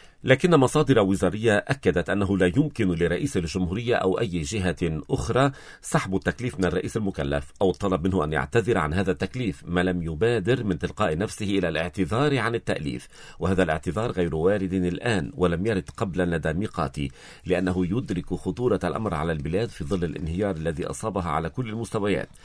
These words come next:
علما أن الدستور لا يلزم الرئيس المكلف بأي مهلة لتأليف الحكومة، حتى إذا انتهت يصبح التكليف ملغى دستوريا.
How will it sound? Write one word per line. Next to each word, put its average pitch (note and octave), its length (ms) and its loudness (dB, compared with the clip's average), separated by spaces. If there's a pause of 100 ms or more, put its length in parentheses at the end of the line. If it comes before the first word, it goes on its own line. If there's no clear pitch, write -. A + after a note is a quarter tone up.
(300)
علما F#2 220 2
أن G#2+ 240 -2
الدستور E2+ 480 -2
لا C#2+ 100 -2
يلزم F2 460 -2
الرئيس E2+ 300 -2
المكلف F#2+ 420 -2
بأي G#2 280 -4
مهلة G2 260 0
لتأليف D#2 460 -4
الحكومة، A#2 460 0 (340)
حتى - 240 0
إذا G#2 120 0
انتهت A#2 460 2 (160)
يصبح F2+ 420 -4
التكليف F#2 580 -2
ملغى E2 500 2
دستوريا. C#2+ 800 -6